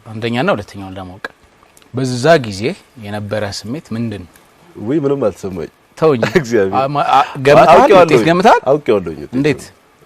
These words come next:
Speaker 2: ምክንያቱም፣ እ፣ ማለት ታያለህ፣ ቮቱን ታያለህ ከዛ ውጤት፣ የተሰጠን ውጤት ታያለ።
Speaker 1: እም።
Speaker 2: ከዛ ደግሞ እኔ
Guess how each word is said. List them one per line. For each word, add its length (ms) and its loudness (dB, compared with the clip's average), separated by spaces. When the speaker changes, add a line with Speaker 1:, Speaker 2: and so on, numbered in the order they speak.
Speaker 2:
ምክንያቱም፣ 540 -2
እ፣ 140 -2
ማለት 220 -4
ታያለህ፣ 340 4
ቮቱን 340 -4
ታያለህ 480 -8
ከዛ 220 -6
ውጤት፣ 200 -6
የተሰጠን 400 -8
ውጤት 220 -12
ታያለ። 400 -10
Speaker 1:
እም። 200 -10
Speaker 2:
ከዛ 180 -6
ደግሞ 240 0
እኔ 120 0